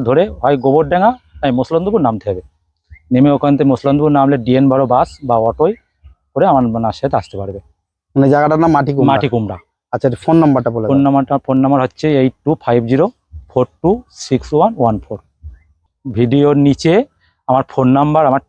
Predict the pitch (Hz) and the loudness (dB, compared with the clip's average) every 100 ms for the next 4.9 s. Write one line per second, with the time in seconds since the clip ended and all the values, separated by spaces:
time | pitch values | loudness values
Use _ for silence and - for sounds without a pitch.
0 | - 131 139 - 123 127 139 170 - _ | -12 -6 -6 -4 -4 -2 0 -2 -6 _
1 | _ - 120 139 123 117 131 127 226 - | _ -8 -2 0 0 0 -4 -2 -2 -4
2 | _ _ _ _ 113 123 127 - 123 131 | _ _ _ _ -2 0 0 -2 0 2
3 | 151 165 123 123 180 269 - _ _ _ | 0 0 -4 -2 0 -2 -4 _ _ _
4 | - _ - - - 180 110 98 | -20 _ -8 -6 -2 -2 -2 -4